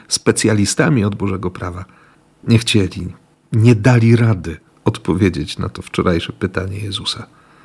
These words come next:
Zatrzymali się jakby w pół drogi albo w pół kroku. Natomiast tą drogą bez problemów i bez oporów idą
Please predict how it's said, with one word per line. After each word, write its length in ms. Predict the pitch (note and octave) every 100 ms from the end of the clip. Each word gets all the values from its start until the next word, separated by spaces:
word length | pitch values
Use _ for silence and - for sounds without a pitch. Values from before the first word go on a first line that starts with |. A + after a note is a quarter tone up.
| _ _ _ _
Zatrzymali 640 | F2 F#2+ - - A2 A2+ A#2
się 140 | -
jakby 320 | A#2 A2 A2 G2+ -
w 160 | -
pół 360 | - C3+ B2 A#2+ -
drogi 580 | A2 B2 A2+ F#2+ F2 E2+ _ _ _ -
albo 240 | - -
w 100 | -
pół 160 | - F#2+
kroku. 540 | - A2+ G#2 - D#2+ - _ _ _ _ _ _ _ _ _
Natomiast 560 | A2 G2+ F#2 F#2+ - -
tą 220 | F#2 F#2+
drogą 520 | F#2 F#2 F#2+ G2 G2
bez 260 | F#2 A#2+ -
problemów 720 | - A#2+ G#2 G2+ F#2 G#2+ -
i 60 | G#2+
bez 260 | F2 -
oporów 800 | - A2+ - C#3+ A2 A2 C#3 - _ _ _ _ _ _
idą 480 | A2+ G#2 G2+ F#2